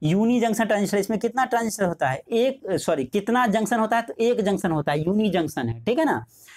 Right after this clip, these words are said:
एक जंक्शन होता है, तीन टर्मिनल होता है। कौन कौन होता है? तीन टर्मिनल होता है, इमीटर, इमीटर,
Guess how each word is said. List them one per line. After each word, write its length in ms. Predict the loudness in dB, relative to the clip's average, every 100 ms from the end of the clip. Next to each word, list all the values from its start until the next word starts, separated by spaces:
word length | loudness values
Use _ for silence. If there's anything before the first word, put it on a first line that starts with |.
| -8 -2
एक 200 | 0 2
जंक्शन 260 | 0 2
होता 200 | 0 0
है, 140 | -2 -4 -12 _ _
तीन 240 | 0 2 2
टर्मिनल 320 | 2 2 2
होता 260 | 2 2 2
है। 200 | 0 -2 _ _ _ _
कौन 160 | -2 0
कौन 160 | 2
होता 240 | 0 2 2
है? 280 | 0 -2 _ _ _ _ _
तीन 160 | 0 0
टर्मिनल 260 | 0 2 2
होता 240 | 2 2
है, 200 | 2 0 0
इमीटर, 680 | 2 2 2 2 2 0 -4 _ _ _ _ _ _ _ _ _ _ _ _ _
इमीटर, 680 | 0 2 2 2 2 2